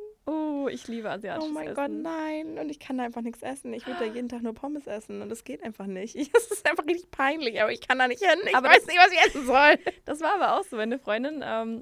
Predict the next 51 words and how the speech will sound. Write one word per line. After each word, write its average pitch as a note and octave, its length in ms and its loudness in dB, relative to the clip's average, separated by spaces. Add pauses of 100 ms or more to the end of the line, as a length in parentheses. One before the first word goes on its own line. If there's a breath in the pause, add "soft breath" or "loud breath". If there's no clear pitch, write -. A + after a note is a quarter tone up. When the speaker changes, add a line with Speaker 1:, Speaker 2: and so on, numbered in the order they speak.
(140)
Speaker 1:
die A#3 180 -12
ist - 160 -12
auch A3 100 -8
mit A3 120 -14
einer - 100 -8
anderen A3 220 -8
Freundin G#3 340 -10
dort G3+ 220 -6
gewesen C#4 500 -6
und G#3+ 380 -10 (460 loud breath)
sie, G#3+ 420 -8
äh, F#3+ 600 -6
ist - 160 -12
total G#3 400 -6
Fan A#3 260 -4
von B3+ 180 -8
Landesküchen. B3 680 -4
Also G3+ 180 -8
sie - 20 -8
war G3 160 -4
auch G3+ 100 -12
in A#3+ 100 -8
China, A3+ 440 -8
sie A#3 80 -14
war A#3 160 -6
in A3+ 80 -10
Thailand, G3 600 -10
sie F#3 80 -4
Speaker 2:
Mhm. F3 80 -4
Speaker 1:
war G3 220 -4
in G#3 200 -10
super B3+ 300 -10
vielen A#3 180 -8
Ländern G3 400 -8 (260 loud breath)
und G#3 280 -10
liebt A3 260 -10
es A#3+ 100 -12
dort G#3+ 180 -2
einfach, G#3+ 220 -6
die F#3+ 100 -10
Landesküche G3+ 480 -4
auszuprobieren F#3 600 -8
und F3 60 -14
ist - 120 -12
auch F#3+ 80 -6
total - 220 -8
offen. G3+ 240 -4
Die F#3+ 80 -8
hat - 100 -12
auch - 80 -14
keine F3 320 -12